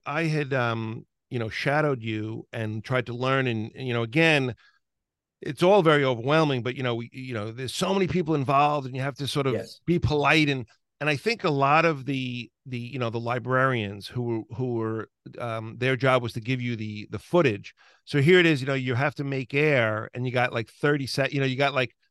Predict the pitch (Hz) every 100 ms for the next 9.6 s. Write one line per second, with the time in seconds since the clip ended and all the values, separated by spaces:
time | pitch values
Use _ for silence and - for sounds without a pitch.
0 | _ 104 190 190 170 165 160 131 120 160
1 | 156 151 127 135 117 _ _ - 151 160
2 | 151 123 - 175 127 117 - _ _ _
3 | 104 113 160 151 131 143 247 294 220 147
4 | 143 190 190 156 127 95 135 147 - 120
5 | 104 101 123 127 - 220 269 254 208 156
6 | 143 - _ 117 151 139 156 202 214 190
7 | _ _ _ 151 156 147 147 156 160 160
8 | 160 147 120 127 127 120 - 139 143 180
9 | - 185 180 127 92